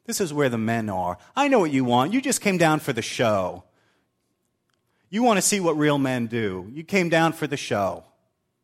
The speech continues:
Interesting how Eliab thought that he could read David's intentions.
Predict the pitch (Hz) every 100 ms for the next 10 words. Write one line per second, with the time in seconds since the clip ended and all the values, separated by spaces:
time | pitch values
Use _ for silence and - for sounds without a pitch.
0 | _ _ _ _ _ _ _ _ _ _
1 | _ _ _ _ _ _ _ _ _ _
2 | _ _ _ _ _ _ _ _ _ 156
3 | 180 175 147 - 107 101 95 117 113 117
4 | 151 156 110 98 92 _ _ - 143 135
5 | 123 117 113 104 107 123 120 113 107 104
6 | 98 101 104 98 - 87 - -